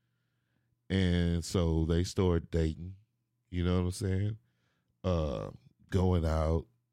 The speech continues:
He even, she even, uh, met this guy.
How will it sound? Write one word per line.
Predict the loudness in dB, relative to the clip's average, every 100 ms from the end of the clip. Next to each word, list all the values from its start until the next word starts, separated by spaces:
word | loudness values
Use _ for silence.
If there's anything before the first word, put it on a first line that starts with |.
| _ _ _ _ _ _ _ _
He | 2
even, | 2 2 -2
she | -4 0
even, | 0 0 -4 -4
uh, | -2 0 -2 -4
met | -2 -2 -2
this | -6
guy. | -2 0